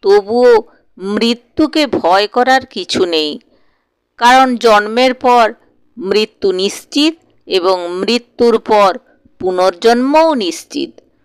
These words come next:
সুতরাং শোক করা অযৌক্তিক। ধ্রুবং জন্ম মৃতস্য চ তস্মাদৌ পরিহার্যার্থে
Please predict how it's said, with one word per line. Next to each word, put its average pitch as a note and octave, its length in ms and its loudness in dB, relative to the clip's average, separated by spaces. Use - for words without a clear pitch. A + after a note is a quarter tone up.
সুতরাং A3 680 0
শোক - 380 0
করা A3 380 0
অযৌক্তিক। F#3 1040 -2
ধ্রুবং C4+ 600 2
জন্ম A3+ 560 2
মৃতস্য A3+ 960 0
চ - 160 -4
তস্মাদৌ B3+ 1000 2
পরিহার্যার্থে G#3 1300 0